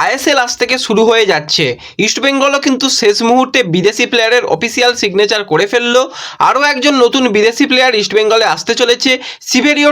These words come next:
টোরোর ভবিষ্যৎ কী হতে চলেছে, সমস্ত নিয়েই কিন্তু আমরা আলোচনা করব এই ভিডিওতে। তাই ভিডিওটা শুরু থেকে শেষ পর্যন্ত দেখার অনুরোধ করলাম। আর ভিডিও ভালো লাগলে ভিডিওতে লাইক দিয়ে পাঁচশো লাইকের টার্গেট আমাদের পূর্ণ করে দিও। আর যারা চ্যানেলে প্রথমবার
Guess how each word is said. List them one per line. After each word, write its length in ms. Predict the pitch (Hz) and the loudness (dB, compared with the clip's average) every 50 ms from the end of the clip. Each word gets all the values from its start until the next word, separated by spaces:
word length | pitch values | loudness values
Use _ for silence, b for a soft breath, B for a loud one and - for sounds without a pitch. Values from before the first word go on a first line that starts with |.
| 294 | 2
টোরোর 240 | 302 262 269 269 262 214 185 | 2 2 2 2 0 0 0
ভবিষ্যৎ 400 | 202 190 160 - - 262 247 247 - - | 0 0 0 0 0 -2 -2 -2 -2 -4
কী 80 | 233 240 247 | -2 0 0
হতে 160 | 240 233 247 247 247 | 0 0 0 0 0
চলেছে, 300 | 247 240 247 247 269 269 277 277 B B B B - - - | 0 0 0 2 0 0 0 -2 B B B B -6 -4 -2
সমস্ত 300 | 247 247 269 285 277 - 392 349 320 | 0 0 0 0 0 0 2 2 4
নিয়েই 220 | 233 240 254 269 262 | 4 2 2 2 0
কিন্তু 160 | 277 254 254 269 254 | 0 0 0 0 0
আমরা 160 | 240 254 247 208 170 | 2 2 2 2 2
আলোচনা 320 | 175 170 170 214 202 202 214 220 | 0 0 0 0 0 0 0 0
করব 180 | 240 233 233 285 285 - - 170 165 | -2 0 0 0 0 0 0 0 0
এই 80 | 165 170 165 | 2 2 2
ভিডিওতে। 460 | 202 175 180 175 165 147 147 151 135 123 120 B B B B B - | 2 2 4 2 2 2 0 -2 -2 -4 -4 B B B B B -2
তাই 140 | 165 160 165 156 | -2 0 2 0
ভিডিওটা 340 | 202 220 262 277 285 269 285 277 277 | 0 2 2 0 2 2 0 0 2
শুরু 120 | 277 269 262 269 | 0 0 0 0
থেকে 140 | 262 254 269 262 247 | -2 -2 -2 0 0
শেষ 120 | 202 190 - - - | -2 -2 -2 0 0
পর্যন্ত 340 | 214 208 202 240 247 240 - 233 226 | 0 2 2 0 -2 0 0 -2 -2
দেখার 240 | 240 240 240 190 151 123 - - | -2 -2 -2 -2 -2 -4 -2 0
অনুরোধ 320 | 135 139 139 151 208 233 - - - | 0 2 2 2 2 0 -2 -2 0
করলাম। 320 | 247 254 254 254 262 262 262 277 B B B B B | 0 2 2 2 0 0 -2 -4 B B B B B
আর 80 | - 214 214 240 | -4 -2 -2 -2
ভিডিও 240 | 247 226 240 233 214 175 147 156 | 0 0 2 2 2 2 0 0
ভালো 180 | 156 156 196 233 254 | 0 2 2 2 2
লাগলে 220 | 269 262 262 247 233 202 185 | 2 2 2 0 2 2 2
ভিডিওতে 320 | 202 202 226 233 226 226 240 208 180 147 | 2 2 2 2 2 0 0 0 0 0
লাইক 240 | 127 151 180 214 - 269 - | 0 0 -2 -2 -2 -2 0
দিয়ে 140 | 262 254 247 240 202 | 0 0 0 0 0
পাঁচশো 260 | 214 233 240 - 254 226 | -2 -2 0 -2 -2 0
লাইকের 280 | 233 240 233 247 240 202 - 180 | 0 0 0 -2 -2 -2 -2 -2
টার্গেট 280 | 151 139 151 175 196 226 214 | -2 0 0 -2 -2 0 0
আমাদের 200 | 214 214 220 208 208 | 0 0 0 0 0
পূর্ণ 180 | 175 165 165 170 165 147 147 143 | 2 2 4 4 2 2 0 0
করে 160 | 139 190 214 208 | 0 2 2 0
দিও। 180 | 254 262 269 277 269 277 B B B B B - | 0 0 0 0 -2 -4 B B B B B -4
আর 60 | 196 202 196 | -4 -2 0
যারা 160 | 240 254 262 262 254 - | 0 0 0 -2 -2 -2
চ্যানেলে 360 | - 233 196 208 247 262 294 294 285 | -2 0 0 0 2 0 0 0 0
প্রথমবার 360 | 277 269 - 233 226 214 | 0 0 0 0 2 0